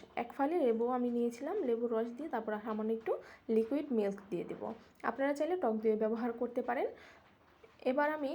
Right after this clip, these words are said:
কি করলাম, যাদের কাছে টক দই অ্যাভেলেবল নাই, তাদের জন্য আমি এই রেসিপিটা দেখিয়ে দিয়েছি। এবারে যখন এটা সুন্দর মতো এরকম মানে একদম পানি শুকিয়ে আসবে, তখন আমি চিকেনগুলো দিয়ে দিব। চিকেনগুলো আমি একটু ছোট করে কেটে নিয়েছি, কারণ এত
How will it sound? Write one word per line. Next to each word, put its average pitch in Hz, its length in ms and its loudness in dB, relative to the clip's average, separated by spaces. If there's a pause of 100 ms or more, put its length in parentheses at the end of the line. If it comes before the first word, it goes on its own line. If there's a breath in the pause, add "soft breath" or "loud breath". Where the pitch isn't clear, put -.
কি 254 80 -4 (100)
করলাম, 233 240 2 (120)
যাদের 233 300 2
কাছে 269 160 -4 (100)
টক 220 120 2 (100)
দই 269 180 2
অ্যাভেলেবল 240 440 2 (100)
নাই, 214 120 0 (220)
তাদের 226 300 2
জন্য 262 160 -2 (140)
আমি 220 200 0
এই 214 120 4
রেসিপিটা 226 380 -4 (200)
দেখিয়ে 190 320 -2
দিয়েছি। - 300 -10 (560 loud breath)
এবারে 311 260 2 (180)
যখন 254 240 -2
এটা 254 200 -4
সুন্দর 247 240 2 (100)
মতো 254 200 -4
এরকম 240 280 0 (260)
মানে 196 160 -2 (120)
একদম 220 240 -4 (100)
পানি 220 260 0
শুকিয়ে 262 380 -4
আসবে, 277 240 -8
তখন 233 220 -6
আমি 254 160 -4
চিকেনগুলো 233 440 -4 (120)
দিয়ে 170 180 -2
দিব। 117 120 -6 (520 loud breath)
চিকেনগুলো 320 520 0
আমি 247 180 2
একটু 277 140 -4 (240)
ছোট 269 160 2 (100)
করে 262 200 4
কেটে 247 260 0
নিয়েছি, 254 280 -4 (140)
কারণ 226 200 0 (500 loud breath)
এত 247 80 -6